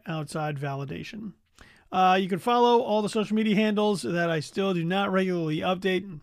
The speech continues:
but do so 'cause I just asked and it'd be nice. Uh, Facebook dot com slash getting old quickly,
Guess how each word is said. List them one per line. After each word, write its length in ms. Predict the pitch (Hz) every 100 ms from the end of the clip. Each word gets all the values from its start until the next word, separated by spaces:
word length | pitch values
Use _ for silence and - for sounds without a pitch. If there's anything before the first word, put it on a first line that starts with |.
| _ _ _ _ _ _ _ _ - -
but 140 | 147
do 160 | 156 170
so 260 | 185 165
'cause 280 | 151 156 151
I 100 | 202
just 240 | 190 -
asked 380 | - 147 139 -
and 100 | 151
it'd 100 | 143
be 120 | 151
nice. 420 | 160 151 170 - - - - - -
Uh, 220 | 180 180
Facebook 400 | 247 247 233 220
dot 240 | 220 220
com 320 | 214 202 208
slash 360 | 190 202 190 180
getting 260 | 180 190 196
old 240 | 175 165
quickly, 500 | - 185 185 180 170